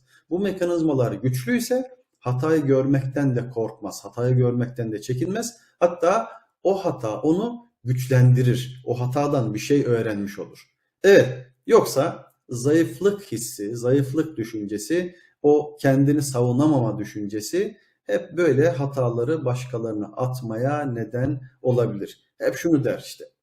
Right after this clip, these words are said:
"Evet ama," yani, "Sen de öyle diyorsun ama," bu evet amacılara, e, ulaşmış olur. Evet amacı haline dönüşmüş olur.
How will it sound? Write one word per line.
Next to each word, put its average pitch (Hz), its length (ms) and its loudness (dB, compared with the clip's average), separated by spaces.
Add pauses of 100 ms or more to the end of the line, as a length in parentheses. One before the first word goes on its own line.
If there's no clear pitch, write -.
"Evet 175 320 6
ama," 185 500 2 (140)
yani, 117 320 -2 (760)
"Sen 160 380 0
de 160 40 6
öyle 160 220 4
diyorsun 180 480 2
ama," 160 580 2 (360)
bu 202 240 -4
evet 185 360 2
amacılara, 135 760 2
e, 117 200 -4
ulaşmış 113 440 -4
olur. 143 280 -2
Evet 131 260 0
amacı 131 520 2 (180)
haline 127 600 2 (220)
dönüşmüş 127 520 2
olur. 156 280 0